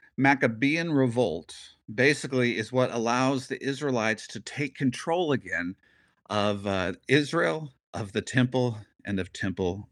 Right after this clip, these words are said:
practices. So in one sixty-four B C,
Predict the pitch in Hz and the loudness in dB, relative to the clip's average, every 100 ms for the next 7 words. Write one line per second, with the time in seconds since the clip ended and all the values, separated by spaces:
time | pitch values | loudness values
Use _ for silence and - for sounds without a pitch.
0 | - - 87 - - - 65 - - - | -6 0 0 0 -10 -10 -10 -12 -14 -14
1 | - - - 208 196 185 - - 143 139 | -16 -12 4 8 8 6 2 6 8 8
2 | 135 120 135 190 214 - 196 - - 185 | 6 6 4 6 4 2 0 0 -6 -4
3 | - 151 117 110 117 110 123 143 - 76 | 2 4 6 4 0 0 -2 -2 -8 -8
4 | 82 | -10